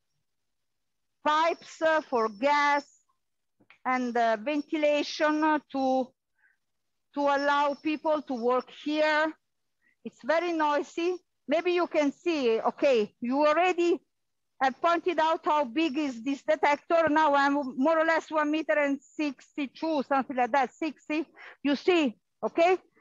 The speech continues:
I'm just close to the leg of this detector, and it is huge on my, from me,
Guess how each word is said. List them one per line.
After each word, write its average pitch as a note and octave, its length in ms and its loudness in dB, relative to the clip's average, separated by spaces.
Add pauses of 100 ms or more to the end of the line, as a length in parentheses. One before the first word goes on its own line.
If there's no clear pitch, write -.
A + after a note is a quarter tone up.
(180)
I'm C4+ 220 2
just F4+ 380 0
close F4 400 0
to D#4+ 140 0
the D4 160 4
leg D4 380 2
of D#4 160 0
this B3+ 240 0
detector, C#4 720 0 (320)
and B3+ 160 0
it C4+ 160 -4
is D#4 240 0
huge C#4+ 580 0 (680)
on B3+ 160 0
my, C4 400 0 (480)
from A#3+ 240 -2
me, A#3+ 160 -4